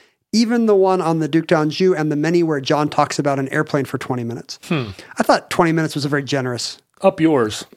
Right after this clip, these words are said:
Speaker 1: Think how, think how nice he was to say twenty minutes.
Speaker 2: Oh, I'm glad he liked Duc d'Anjou.
Speaker 1: I mean, that
Speaker 2: That's,
Speaker 1: could, that
Speaker 2: yeah.
Speaker 1: could, that number could have been much higher
Speaker 2: That's
Speaker 1: and,
Speaker 2: true.
Speaker 1: and
Speaker 2: That's
Speaker 1: funnier
Speaker 2: true.
Speaker 1: there.
Speaker 2: But, uh, but we didn't mention,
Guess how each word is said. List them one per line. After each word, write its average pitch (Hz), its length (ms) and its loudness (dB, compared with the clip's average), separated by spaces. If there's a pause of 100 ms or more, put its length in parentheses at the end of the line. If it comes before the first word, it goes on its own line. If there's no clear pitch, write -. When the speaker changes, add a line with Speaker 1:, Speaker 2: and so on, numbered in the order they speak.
(760)
Speaker 1:
Think 311 200 4
how, 339 120 4
think 294 220 2
how 269 80 6
nice 220 220 2
he 208 80 2
was 175 160 2
to 170 40 -2
say 160 140 2
twenty 165 240 4
minutes. 139 340 -4
Speaker 2:
Oh, 185 100 10
I'm 220 140 4
glad 214 280 4
he 302 80 4
liked 151 280 0
Duc 160 160 2
d'Anjou. 131 680 2
Speaker 1:
I 175 80 4
mean, 185 100 4
that - 20 -
Speaker 2:
That's, 233 120 2
Speaker 1:
could, 208 180 -4
that 214 60 6
Speaker 2:
yeah. 240 40 4
Speaker 1:
could, 220 160 2
that 254 120 4
number 202 240 2
could 180 140 2
have 160 80 0
been 151 140 0
much 156 180 0
higher 139 220 2
Speaker 2:
That's 123 220 -2
Speaker 1:
and, - 60 -8
Speaker 2:
true. 101 120 -6
Speaker 1:
and 143 100 -2
Speaker 2:
That's - 80 -6
Speaker 1:
funnier 139 220 0
Speaker 2:
true. 123 80 -4
Speaker 1:
there. 117 220 -8 (140)
Speaker 2:
But, 151 200 2
uh, 160 60 -2
but 165 220 4
we 202 140 2
didn't 226 240 0
mention, 143 500 -2